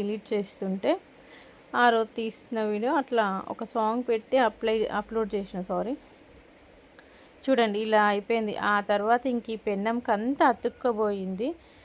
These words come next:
ఏం చేయాలో తెలియక ఇంకా దోస పెంక అయితే నేను చపాతీకి కానీ ఫ్రైలకు దేనికి వాడను. ఇంకా దోస పెన్నం తీసి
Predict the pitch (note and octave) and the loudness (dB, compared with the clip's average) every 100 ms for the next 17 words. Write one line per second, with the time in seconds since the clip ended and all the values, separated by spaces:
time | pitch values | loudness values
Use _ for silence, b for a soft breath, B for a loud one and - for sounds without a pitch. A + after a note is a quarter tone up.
0 | B B A3 A#3+ B3+ B3 A3+ A3 G#3+ G#3+ | B B -2 2 2 2 2 2 0 -4
1 | G#3 G#3+ C4 A#3 G#3 G3+ G#3+ B3+ B3+ B3+ | -4 -2 0 0 -2 -2 -2 -2 0 0
2 | A#3+ A3+ C4 A#3+ G#3+ A3 G3 A3 G#3+ A#3 | 0 0 0 -2 -2 -4 2 2 2 -4
3 | A#3+ A3+ A#3 A3+ A#3 - G#3+ G#3 A3 A3 | -6 -2 0 0 -2 0 0 2 -2 -2
4 | G3+ G#3 A3 B3+ C4 B3 G3+ F#3+ F#3 C4 | -4 -2 0 0 0 2 2 2 -2 -6
5 | G4+ _ B B B B B B - B3 | -8 _ B B B B B B -10 -6
6 | A#3+ G#3 A3 A3+ B3 A3+ A3 A#3 A3+ A3 | -4 -2 -2 -2 2 2 2 0 -2 -2
7 | G#3 G3+ G#3+ G#3+ D4 | -6 -6 -6 -6 -4